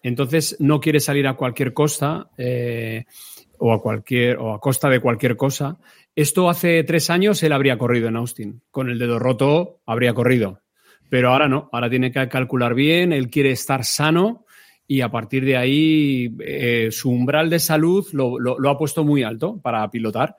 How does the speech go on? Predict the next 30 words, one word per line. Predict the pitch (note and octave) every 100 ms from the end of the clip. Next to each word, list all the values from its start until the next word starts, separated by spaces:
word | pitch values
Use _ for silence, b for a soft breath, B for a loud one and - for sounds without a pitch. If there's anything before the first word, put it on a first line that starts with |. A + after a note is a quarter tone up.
| b b b
y, | C3 A#2 A2+ G#2
bueno, | G#2 A2 A2 A2+
pues | - A2 -
es | -
una | B2+
decisión | A#2+ A2 A2+ B2+
que | A#2 A#2+ A2+
t-, | - -
él | C#3+ B2+
toma | D3+ B2
con | A#2+
su | -
gente | A#2+ D#3 D3+ F#3 G#3 b b b b _ _
y, | D3 C3+ B2+ A#2+ A#2+ -
y | C3
no, | D3
y | C#3
no | C#3+ E3
creo | F#3 D#3+
que | D#3+
sea | - D#3+
un | D3 C#3 - _ _ _ -
túnel | F3+ E3+
del | D3+ C#3+
que | D3
no | D3+
acaba | D3+ D#3
de | D3+
salir, | E3 D#3+ F#3+
sino | - C3 B2 A2+